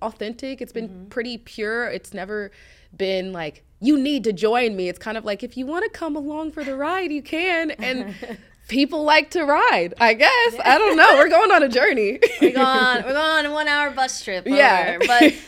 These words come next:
Speaker 1: <laughs>
Speaker 2: are you, were you ever afraid of, like, the evolving process? Because not only are you evolving as a person, but I'm,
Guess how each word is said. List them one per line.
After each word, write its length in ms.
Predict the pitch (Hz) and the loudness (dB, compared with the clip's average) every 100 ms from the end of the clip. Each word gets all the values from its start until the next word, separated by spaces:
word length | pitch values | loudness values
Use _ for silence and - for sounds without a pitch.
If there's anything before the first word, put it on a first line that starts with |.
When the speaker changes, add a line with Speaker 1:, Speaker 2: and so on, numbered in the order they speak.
| - - - - 73 | -20 -18 -18 -18 -20
Speaker 1:
<laughs> 120 | _ | _
Speaker 2:
are 100 | 262 | -6
you, 240 | 311 381 427 | -4 -4 -4
were 140 | 262 | -6
you 100 | 294 | -6
ever 320 | - 220 226 | -6 -6 -6
afraid 720 | 214 202 - 175 175 175 175 - | -6 -8 -12 -10 -8 -8 -12 -12
of, 240 | 170 170 | -12 -12
like, 240 | 170 170 165 | -12 -14 -14
the 140 | 170 | -16
evolving 440 | 165 156 156 156 | -14 -14 -14 -14
process? 400 | 156 185 160 160 | -18 -16 -16 -18
Because 360 | - 185 233 208 | -18 -12 -12 -10
not 160 | 247 277 | -10 -10
only 120 | 277 | -10
are 20 | |
you 220 | 240 208 185 | -10 -10 -12
evolving 340 | 170 165 160 | -10 -12 -14
as 80 | 151 | -18
a 60 | |
person, 520 | - 381 330 294 277 269 | -12 -12 -10 -12 -12 -12
but 120 | 226 | -12
I'm, 160 | 214 | -14